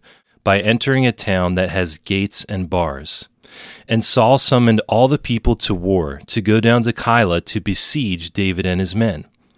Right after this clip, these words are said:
And David knew that Saul was plotting harm against him.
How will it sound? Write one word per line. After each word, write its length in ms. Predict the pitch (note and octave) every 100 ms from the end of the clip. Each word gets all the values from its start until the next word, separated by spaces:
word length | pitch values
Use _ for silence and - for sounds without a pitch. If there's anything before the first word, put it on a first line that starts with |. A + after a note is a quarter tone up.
| - - - -
And 100 | G2
David 340 | F#2 B2 C#3+ B2+
knew 300 | B2+ D3+ C3+
that 180 | F#2+
Saul 300 | - A2+ G#2+
was 140 | G#2 F#2+
plotting 400 | - G#2 G#2 G2
harm 280 | G2+ A2+ A2
against 400 | F2 D#2+ - -
him. 280 | D2+ G2